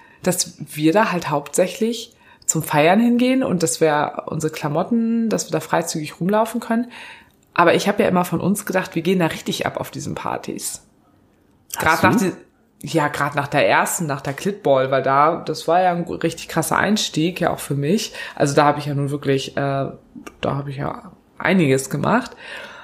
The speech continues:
Speaker 1: Und weil ich ja auch sonst so auf Partys, wenn ich mal so die abends jemand kennenlerne und so, da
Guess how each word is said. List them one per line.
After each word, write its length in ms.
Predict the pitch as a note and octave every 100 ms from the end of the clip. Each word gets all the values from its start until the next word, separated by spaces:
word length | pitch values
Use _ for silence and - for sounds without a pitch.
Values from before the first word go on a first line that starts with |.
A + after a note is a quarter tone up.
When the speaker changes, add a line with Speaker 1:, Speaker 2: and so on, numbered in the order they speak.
| - - _ _ _ _ _ - - -
Speaker 1:
Und 200 | F3 E3+
weil 160 | E3 E3
ich 120 | E3
ja 140 | -
auch 100 | D#3+
sonst 400 | - D#3 G3+ G#3+
so 80 | E3+
auf 180 | C#3 -
Partys, 460 | C#3+ D#3+ E3 -
wenn 60 | D#3
ich 60 | C#3+
mal 120 | D3+
so 120 | D3
die 120 | D3 -
abends 340 | C#3+ D#3 -
jemand 200 | D3+ C#3
kennenlerne 640 | - D3 C#3+ C3+ C#3 C#3
und 160 | - C#3+
so, 260 | C#3+ C#3+ C#3+
da 300 | C#3+ D3